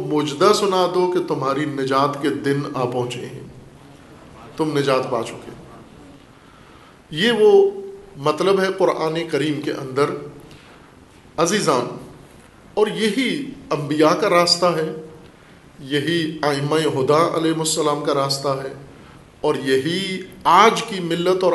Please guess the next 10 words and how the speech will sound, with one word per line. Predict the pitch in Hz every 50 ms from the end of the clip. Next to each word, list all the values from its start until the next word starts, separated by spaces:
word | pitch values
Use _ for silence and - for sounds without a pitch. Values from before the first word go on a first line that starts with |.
| - -
آئندہ | 160 160 156 156 175 165 147
نسلوں | 139 135 - - 151 156
کے | 156 151 147
لیے | 135 135 131 131
بھی | 127 127 139 147 151 151 143 127 123
مختص | 135 131 131 131 - 147 147 151 - 143
و | 127 131 135 135 131 135 135 127
معین | 135 - - 135 127 127 135 131 123 117 113
راستہ | 123 120 123 - - 131
ہے۔ | 120 123 127 127